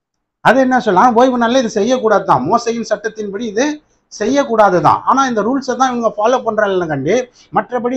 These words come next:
தேவனுடைய, அஹ், தே-, அந்த வல்லமையும் வரங்களையும் அபிஷேகமும் அவருடைய கிரியைகளும் அவருடைய மகத்துவங்களையும் பெருசா பேசுற மாதிரி இல்ல. அவ கிரியைகள்,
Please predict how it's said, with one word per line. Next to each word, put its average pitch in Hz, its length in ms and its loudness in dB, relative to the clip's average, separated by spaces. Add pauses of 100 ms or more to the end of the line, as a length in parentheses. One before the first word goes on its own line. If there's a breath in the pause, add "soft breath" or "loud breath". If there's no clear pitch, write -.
தேவனுடைய, 233 600 0 (440 loud breath)
அஹ், 190 260 6
தே-, 180 200 6
அந்த 175 260 6
வல்லமையும் 190 680 2 (140)
வரங்களையும் 185 560 2
அபிஷேகமும் 185 640 -2
அவருடைய 175 460 2 (180)
கிரியைகளும் 190 580 -2 (240)
அவருடைய 175 320 4
மகத்துவங்களையும் 180 800 0
பெருசா 220 360 2
பேசுற 226 300 2
மாதிரி 202 240 0
இல்ல. 226 180 -4 (500)
அவ 143 180 2
கிரியைகள், 247 480 2